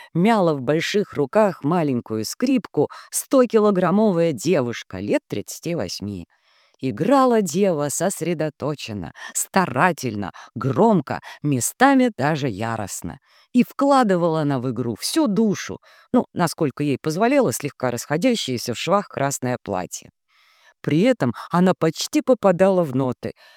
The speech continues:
хотя скрипке эта игра давалась нелегко. Увидав нового посетителя, девушка обрадовалась,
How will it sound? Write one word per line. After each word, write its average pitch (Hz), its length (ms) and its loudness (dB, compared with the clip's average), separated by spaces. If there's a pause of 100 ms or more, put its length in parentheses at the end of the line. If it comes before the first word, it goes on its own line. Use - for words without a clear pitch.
(120)
хотя 113 400 -4
скрипке - 800 -2
эта 180 440 0
игра 147 340 -4
давалась 123 760 -2
нелегко. 101 760 -6 (640)
Увидав 127 600 0
нового 120 480 0
посетителя, 202 800 -2 (380)
девушка 214 680 0
обрадовалась, 113 760 -4